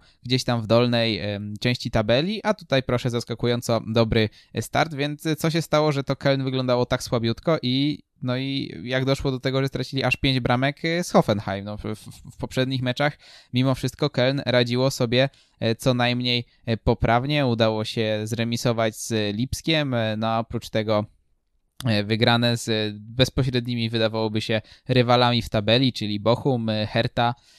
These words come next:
mm, e, Greuther Fürth, e, no, drużyny, które, z którymi po prostu muszą wygrywać, jeżeli chcą myśleć o utrzymaniu.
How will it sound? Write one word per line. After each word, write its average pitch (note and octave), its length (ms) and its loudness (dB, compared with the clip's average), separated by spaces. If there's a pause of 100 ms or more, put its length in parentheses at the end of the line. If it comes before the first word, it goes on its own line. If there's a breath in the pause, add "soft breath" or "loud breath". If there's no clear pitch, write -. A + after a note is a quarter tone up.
(140)
mm, A2 220 -6
e, G#2 360 -2
Greuther A2 420 0
Fürth, B2+ 500 -4
e, A2 240 -6
no, D#3 120 -8
drużyny, D#3 420 0
które, C#3 400 2
z - 40 -16
którymi C#3+ 240 0
po C3 60 -2
prostu C3+ 240 0
muszą C3+ 260 0
wygrywać, A#2 360 2
jeżeli G#2 240 -6
chcą G2+ 160 -8
myśleć G2+ 300 -6
o G2 60 -2
utrzymaniu. F#2 520 -8